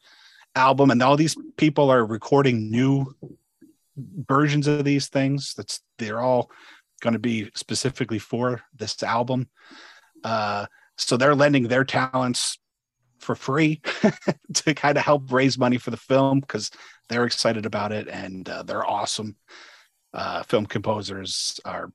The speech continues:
awesome in general, and, uh, this is kind of, uh, proof of it. I just kinda started emailing people I liked, and I said, "I'm trying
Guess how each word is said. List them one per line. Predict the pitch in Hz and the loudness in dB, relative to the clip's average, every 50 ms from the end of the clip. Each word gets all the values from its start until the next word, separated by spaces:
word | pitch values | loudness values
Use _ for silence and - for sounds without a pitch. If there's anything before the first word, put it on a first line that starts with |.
| _ _ | _ _
awesome | 98 92 101 - - 117 107 | -4 -2 -2 -2 -4 -6 -6
in | 95 98 | -8 -12
general, | 92 - - 95 95 98 95 95 - - - _ _ | -14 -12 -10 -10 -10 -8 -10 -10 -10 -12 -16 _ _
and, | - - 110 104 101 98 - | -12 -10 -10 -10 -8 -8 -8
uh, | 107 101 101 | -8 -8 -8
this | 92 104 - - | -10 -8 -8 -6
is | 107 - | -6 -8
kind | - - 110 101 | -6 -6 -6 -6
of, | 101 92 - - | -8 -12 -12 -12
uh, | 107 101 98 107 107 - _ _ _ | -12 -10 -10 -12 -14 -16 _ _ _
proof | - - - 160 151 131 - | -10 2 4 4 4 6 4
of | 123 107 95 | 0 0 0
it. | 110 104 113 - _ _ _ _ _ - _ _ _ - | -2 -6 -6 -8 _ _ _ _ _ -20 _ _ _ -10
I | - 90 113 | -8 -8 -6
just | 113 123 - - | -4 -4 -4 -2
kinda | - 120 120 | 0 0 0
started | 117 - - 127 113 113 117 113 | 0 2 2 0 0 0 -4 -4
emailing | 107 131 131 131 127 123 123 120 | -2 0 2 2 2 0 0 -2
people | - 131 117 - 113 | -2 -4 -4 0 0
I | 117 113 | 0 2
liked, | 113 113 113 117 120 - - | 2 0 0 -2 -4 -8 -8
and | 98 95 | -10 -10
I | 95 | -8
said, | 92 - - 107 95 92 | -8 -8 -6 -6 -8 -8
"I'm | 98 104 104 | -10 -12 -12
trying | - - 123 110 | -4 -2 -2 -2